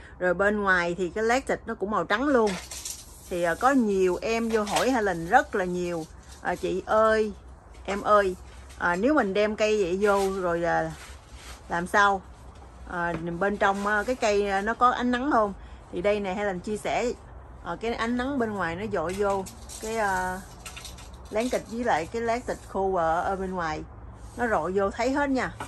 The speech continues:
nó có cái ánh nắng bình thường luôn. Nếu mà cô chú anh chị nào mà cái, cái trái cây của mình nó còn nhỏ chưa kịp ăn, mình đem vô đây trong suốt cái mùa đông á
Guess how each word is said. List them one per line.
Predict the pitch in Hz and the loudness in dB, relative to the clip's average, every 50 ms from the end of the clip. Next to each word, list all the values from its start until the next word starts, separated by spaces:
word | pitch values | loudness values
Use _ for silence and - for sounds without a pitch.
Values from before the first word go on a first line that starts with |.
| - - | -10 -8
nó | 233 233 | -6 -2
có | 240 240 | -2 -2
cái | 240 233 | -2 0
ánh | 226 254 254 | 0 0 0
nắng | 254 247 294 294 | 2 2 2 4
bình | 233 202 180 170 | 4 4 4 2
thường | 175 190 170 165 170 | -2 0 0 0 0
luôn. | 185 202 202 190 185 - - - - - - - - | 0 0 -2 -2 -4 -8 -12 -14 -14 -14 -12 -6 -2
Nếu | 226 262 285 | 0 2 2
mà | 277 208 - | 2 2 0
cô | 208 202 196 | 0 -2 0
chú | 202 247 269 | 0 2 2
anh | 254 233 208 196 | 2 2 2 -2
chị | - 165 156 170 | -2 -2 -2 -2
nào | 185 180 165 165 165 | -2 -2 -2 -2 -2
mà | 165 160 160 156 - - - - | -2 -4 -4 -6 -8 -12 -10 -10
cái, | 233 - - - - - | -10 -10 -12 -14 -8 -6
cái | 226 240 | -4 -2
trái | - 247 247 262 | 0 0 0 0
cây | - 247 208 208 196 | 2 0 0 2 2
của | 220 240 | 2 0
mình | 233 202 175 165 175 | 0 0 0 -2 -2
nó | 202 208 | -4 -4
còn | - 170 165 165 | -4 -4 -4 -2
nhỏ | 156 135 143 185 | -2 -2 -2 -2
chưa | 220 - 208 196 | 0 2 2 2
kịp | 180 - 170 151 | 2 2 0 0
ăn, | 190 190 190 190 185 - - - - - - - | 0 0 -2 -4 -6 -10 -14 -16 -16 -16 -12 -8
mình | - 175 175 175 | -6 -4 0 2
đem | 190 202 202 202 | 2 2 2 0
vô | 202 196 196 | 0 2 2
đây | 190 196 | 2 2
trong | 190 202 196 226 | 0 -2 -4 0
suốt | - 254 277 | 2 2 2
cái | 277 - 262 254 | 2 2 0 2
mùa | 240 196 175 165 160 156 151 156 156 - - - - - - - - - - - - - - - - - - - - - | 2 2 0 0 0 0 0 -2 -4 -8 -14 -16 -18 -18 -18 -18 -18 -16 -18 -18 -18 -18 -16 -16 -16 -16 -16 -12 -4 2
đông | 185 196 202 208 220 | 2 2 2 2 2
á | 240 262 262 | 0 0 0